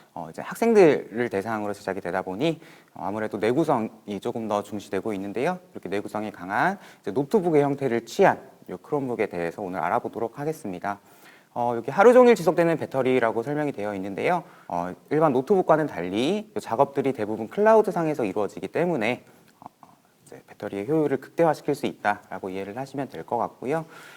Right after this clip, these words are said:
구글에서 만든, 어, 이제 크롬이라는 새로운 오에스를 사용을 하기 때문에요.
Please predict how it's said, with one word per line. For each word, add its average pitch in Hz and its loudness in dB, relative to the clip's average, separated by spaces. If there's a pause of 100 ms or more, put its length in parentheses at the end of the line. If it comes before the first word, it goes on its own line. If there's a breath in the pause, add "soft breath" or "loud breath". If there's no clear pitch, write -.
(240 loud breath)
구글에서 135 4
만든, 180 2 (120)
어, 82 -18
이제 85 -16 (520 soft breath)
크롬이라는 147 4
새로운 190 4
오에스를 110 0
사용을 147 -2
하기 160 -2
때문에요. 131 -2